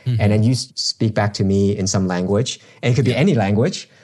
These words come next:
Speaker 2: So
Speaker 1: Sure.
Speaker 2: imagine sign language as being one of the many languages that are supported, and we can go back and forth. You t-, talk to me in German, I speak to you back in, uh, American Sign Language.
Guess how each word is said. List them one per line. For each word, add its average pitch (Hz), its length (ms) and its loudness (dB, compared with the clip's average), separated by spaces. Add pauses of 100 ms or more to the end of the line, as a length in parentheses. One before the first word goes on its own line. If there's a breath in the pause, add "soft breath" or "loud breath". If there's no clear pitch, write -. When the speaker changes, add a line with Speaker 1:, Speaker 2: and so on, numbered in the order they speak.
(120)
Speaker 2:
So 127 340 0
Speaker 1:
Sure. - 40 -16
Speaker 2:
imagine 127 400 2
sign 131 240 0
language 131 260 2
as - 120 -2
being 117 320 0
one 127 180 2
of 117 400 0
the 107 160 -2
many 120 240 2
languages 107 540 0
that - 120 -2
are 101 60 -2
supported, 90 560 -4 (320 loud breath)
and 107 160 2
we 123 80 4
can 131 120 2
go 139 100 0
back 143 180 0
and 147 100 0
forth. 165 280 -2
You 110 100 0
t-, - 140 -10 (180)
talk 120 200 0
to 131 60 0
me 117 120 2
in 117 100 2
German, 160 500 0 (300 loud breath)
I 104 120 0
speak 127 320 -2
to 139 120 -2
you 131 120 2
back 120 280 0
in, 120 240 2
uh, 107 420 0
American 110 380 0
Sign - 160 -2
Language. 82 500 -8